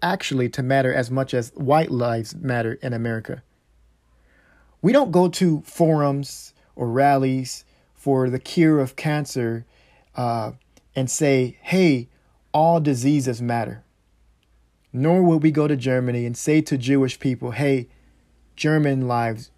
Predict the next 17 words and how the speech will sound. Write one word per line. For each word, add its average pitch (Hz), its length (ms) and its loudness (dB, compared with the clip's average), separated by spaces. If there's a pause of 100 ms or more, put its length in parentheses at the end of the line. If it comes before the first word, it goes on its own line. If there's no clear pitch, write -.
(200)
matter." 117 440 -6 (1400)
People 196 260 2
think 208 240 -4
by 156 180 0
saying 165 380 -2
Black 156 340 2
Lives 135 360 0
Matter, 127 480 -4 (1040)
they're 139 120 2
saying 135 540 -2
Black 143 300 0
Lives 131 340 0
Matter 123 420 -4
only, 151 460 -4 (840)
which 151 240 2
is 139 200 -2
not 160 480 0